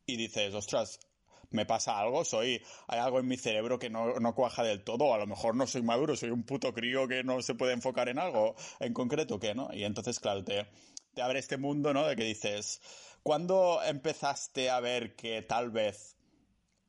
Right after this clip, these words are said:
ah, valía la pena hacer este zoom out y que lo que te definía era más todos los conceptos que engloban, ah, cuando da-, das un,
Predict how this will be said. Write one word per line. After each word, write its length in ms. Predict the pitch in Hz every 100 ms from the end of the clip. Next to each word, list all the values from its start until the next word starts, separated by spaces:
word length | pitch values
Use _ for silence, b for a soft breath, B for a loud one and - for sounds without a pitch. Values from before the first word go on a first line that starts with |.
| -
ah, 400 | 110 101 101 101
valía 240 | 113 120
la 120 | 123 117
pena 180 | 120
hacer 220 | 117 120 117
este 320 | 110 120 110
zoom 240 | 123 120
out 240 | 117 120 -
y 60 |
que 100 | 113
lo 140 | 110 104
que 120 | 117
te 80 | 110
definía 480 | 107 110 110 117 120
era 120 | 120
más 400 | 113 113 117 - B B B _
todos 140 | 139
los 120 | 147 -
conceptos 640 | 143 - 139 - 143 -
que 120 | 135
engloban, 640 | 127 127 127 127 131 131 b b b b - -
ah, 120 | 123
cuando 240 | 131 123
da-, 300 | 117 120 120 -
das 280 | 113 120 143
un, 280 | 131 123